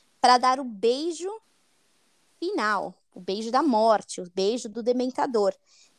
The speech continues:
que praticamente suga toda a alma da pessoa, ela não morre, porque todos os órgãos ainda estão funcionando, mas ela perde sua consciência, ela, ela só existe,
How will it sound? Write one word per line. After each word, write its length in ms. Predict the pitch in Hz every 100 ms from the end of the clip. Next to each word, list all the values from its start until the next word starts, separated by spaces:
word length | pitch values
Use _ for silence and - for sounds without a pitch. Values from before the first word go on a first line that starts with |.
| _
que 220 | 349 392
praticamente 800 | - 269 277 - 302 277 302 -
suga 480 | - - 320 311 277
toda 280 | 277 226 226
a 60 | 196
alma 240 | 196 202
da 160 | 196 202
pessoa, 640 | 254 - - 254 262 226 -
ela 260 | 233 233
não 240 | 240 277 320
morre, 420 | 226 220 285 359
porque 280 | - - 226
todos 360 | - 233 240
os 160 | 220 214
órgãos 440 | 208 196 202 202
ainda 240 | 190 202 220
estão 280 | - 202 202
funcionando, 840 | - 196 - 269 269 220 262 370 - _ - - - - -
mas 480 | 285 294 277 285 302
ela 240 | 302 302
perde 440 | - 302 233 233 254
sua 160 | -
consciência, 600 | 262 262 254 285 240 -
ela, 160 | 226 240
ela 200 | 233 226
só 200 | 254 -
existe, 640 | 262 320 208 196 - -